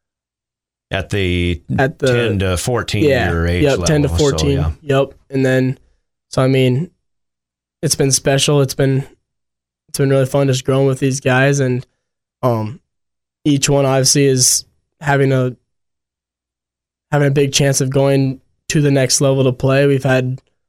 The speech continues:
Speaker 2: what, seven, eight guys, uh,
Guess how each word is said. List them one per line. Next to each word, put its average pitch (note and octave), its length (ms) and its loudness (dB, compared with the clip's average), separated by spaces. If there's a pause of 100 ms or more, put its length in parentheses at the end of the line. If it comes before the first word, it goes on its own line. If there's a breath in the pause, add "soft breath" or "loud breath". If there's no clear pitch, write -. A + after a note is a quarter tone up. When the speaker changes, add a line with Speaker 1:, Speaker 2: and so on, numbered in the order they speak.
(460)
Speaker 2:
what, B2+ 360 0 (760)
seven, C#3+ 360 2
eight C#3 200 2
guys, C3+ 640 2 (240)
uh, B2+ 320 0